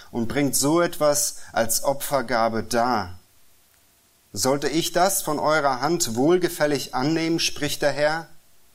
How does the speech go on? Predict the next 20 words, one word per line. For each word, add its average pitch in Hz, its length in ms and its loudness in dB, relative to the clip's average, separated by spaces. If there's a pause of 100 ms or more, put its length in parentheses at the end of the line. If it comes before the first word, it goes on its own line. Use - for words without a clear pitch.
(260)
Nein, 160 680 4 (480)
verflucht 208 680 2
sei 185 180 6
der 180 140 6
Betrüger, 190 720 4 (220)
der 170 180 4
in 190 100 0
seiner 175 300 4
Herde 196 400 4
ein 170 180 2
männliches 214 560 2
Tier 208 320 2
hat 202 240 0 (220)
und 175 120 2
ein 185 220 4
Gelübde 185 500 2
tut 208 440 0 (260)
und 151 140 0
dann 160 180 2
doch 185 240 4